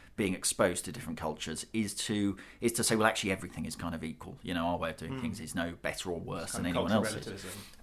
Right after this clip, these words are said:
Speaker 1: And I don't think that's true either. I mean, I think there are things where we can point to, um, we can point to, uh, aspects of culture that we can think of as a kind of social technology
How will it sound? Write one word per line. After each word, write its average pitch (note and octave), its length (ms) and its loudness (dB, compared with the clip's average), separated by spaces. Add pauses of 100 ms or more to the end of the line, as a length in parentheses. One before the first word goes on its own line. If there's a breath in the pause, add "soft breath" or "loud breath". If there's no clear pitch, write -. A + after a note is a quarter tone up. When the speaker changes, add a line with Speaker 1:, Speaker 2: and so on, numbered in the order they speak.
Speaker 1:
And C#3 380 8 (220)
I - 220 8
don't E3 180 6
think D3 120 2
that's C3+ 160 4
true C3 220 4
either. C3 300 2 (100)
I - 40 -2
mean, F2+ 100 0
I F2+ 80 2
think A2 200 0
there G2+ 120 6
are G#2+ 140 8
things F2+ 300 -2
where F2+ 120 0
we F#2 100 -2
can F#2+ 180 -2
point G2 260 4
to, F2 280 0 (360 loud breath)
um, F#2 440 4 (440 loud breath)
we C#3 140 4
can E3 120 4
point G#3+ 240 10
to, E3 400 10
uh, C#3 280 8 (280)
aspects E3+ 400 6
of C#3 80 -6
culture A#2 580 0 (200)
that - 160 6
we C3 100 -2
can C#3 140 -2
think F3 280 0
of G2+ 100 -6
as F#2+ 60 -2
a G2 60 0
kind G2 280 2
of F#2+ 100 -2
social G2 340 4
technology - 720 -2